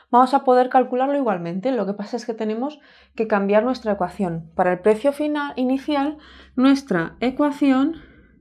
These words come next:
precio inicial será igual. Si pajo-, si paso despejando el índice de variación, está multiplicando, pasa dividiendo. Por lo tanto,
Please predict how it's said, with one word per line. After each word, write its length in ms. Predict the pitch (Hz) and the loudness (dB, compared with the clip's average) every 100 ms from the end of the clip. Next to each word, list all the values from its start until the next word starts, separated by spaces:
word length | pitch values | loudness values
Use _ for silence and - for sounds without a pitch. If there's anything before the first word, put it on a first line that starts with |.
| _ _ - - _ _ | _ _ -20 -20 _ _
precio 600 | - 247 240 233 165 165 - | 0 2 0 0 -2 -2 -4
inicial 720 | 233 277 302 294 285 277 285 | 0 2 2 0 0 0 0
será 340 | 285 226 220 233 | -2 -2 0 2
igual. 500 | 233 175 160 156 - | 2 0 -2 -4 -8
Si 160 | - 185 | -6 -4
pajo-, 400 | 214 220 - - _ | -2 -4 -6 -16 _
si 160 | - 196 | -6 -4
paso 300 | 190 214 220 | -2 -4 -4
despejando 640 | 226 226 233 226 247 214 | -4 -4 -4 -4 -2 -2
el 240 | 175 175 196 | -4 -2 0
índice 200 | 214 214 | 0 -2
de 40 | |
variación, 420 | 214 214 214 233 190 | -4 -4 -4 -4 -4
está 200 | - 196 | -4 -4
multiplicando, 640 | 214 214 214 240 247 240 | -2 -4 -4 -2 -4 -4
pasa 200 | 202 190 | -6 -4
dividiendo. 460 | 185 175 165 160 | -6 -4 -6 -8
Por 140 | 156 175 | -6 -6
lo 80 | 175 | -4
tanto, 460 | 220 233 277 302 | -6 -4 -6 -6